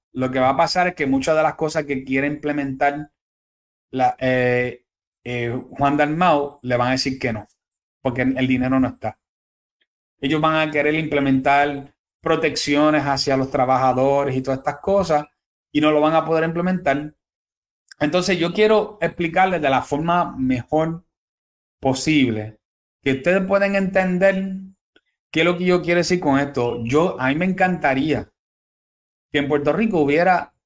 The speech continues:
muchas protecciones para los trabajadores, ¿verdad? A mí me encantaría que todo el mundo ganara cien mil dólares al año, si es posible.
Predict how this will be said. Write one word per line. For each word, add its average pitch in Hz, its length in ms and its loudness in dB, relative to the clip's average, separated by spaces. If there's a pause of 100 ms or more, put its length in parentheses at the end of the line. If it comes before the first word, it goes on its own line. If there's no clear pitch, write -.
(360)
muchas 208 340 0
protecciones 190 680 -2
para 127 160 0
los 117 140 -8
trabajadores, 113 600 -2 (840)
¿verdad? 160 260 -10 (680)
A - 100 -8
mí 135 60 2
me 147 100 2
encantaría 170 640 0
que 143 80 -2
todo 131 180 -2
el 151 60 0
mundo 170 240 0
ganara 156 320 0
cien 127 420 -2
mil 165 180 0
dólares 170 360 0
al 120 120 0
año, 123 320 -2 (220)
si - 160 -8
es 123 60 -6
posible. 127 540 -4